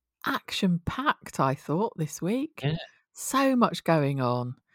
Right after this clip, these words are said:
Speaker 1: Lots of ups and downs with different characters. I was like, "Ooh, Debbie's back." And then I was like, "Oh, God, Debbie's annoying."
Speaker 2: We're gonna need the bleep machine tomorrow, aren't we, to, uh, cover your, um, review of Debbie's behaviour at the end of the week?
Speaker 1: Oh,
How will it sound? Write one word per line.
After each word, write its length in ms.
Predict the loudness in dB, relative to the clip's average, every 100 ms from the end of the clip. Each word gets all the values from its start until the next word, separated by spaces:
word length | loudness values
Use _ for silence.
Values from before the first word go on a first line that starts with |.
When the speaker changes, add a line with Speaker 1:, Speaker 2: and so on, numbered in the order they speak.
| _ _ _ _ 0
Speaker 1:
Lots 240 | 0 0 -4
of 100 | 2
ups 320 | 4 4 -2
and 160 | 0 2
downs 480 | 4 4 4 2 0
with 140 | -2
different 260 | -2 -4 -2
characters. 400 | 0 0 -2 0
I 60 |
was 120 | 2 2
like, 140 | 2 4
"Ooh, 340 | 6 6 6
Debbie's 340 | 4 2 0 0
back." 240 | 0 0
And 80 | 0
then 60 | 0
I 20 |
was 100 | 0
like, 160 | 0 0
"Oh, 340 | 0 2 0 -6 _
God, 360 | 0 2 2 0
Debbie's 360 | 0 0 -2 -2
annoying." 480 | -4 -2 -2 -4 -8 _ 2
Speaker 2:
We're 100 | 6
gonna 160 | 8 8
need 240 | 8 6
the 60 | 2
bleep 340 | 2 0 0
machine 360 | -2 2 2 0
tomorrow, 380 | 0 2 2 2
aren't 180 | 0 -2
we, 140 | -4
to, 360 | -2 -2 0 0
uh, 200 | -2 -2 -2
cover 240 | 0 0
your, 420 | 0 0 0 -2
um, 360 | -4 -2 -4 -4
review 340 | -4 0 0 0
of 120 | 0
Debbie's 300 | 0 0 -6
behaviour 400 | -4 -4 -4 -4
at 60 | -4
the 60 |
end 120 | -4
of 60 | -4
the 60 | -6
week? 280 | -8 -10 -16 _ _ _ -4
Speaker 1:
Oh, 500 | -2 0 2 2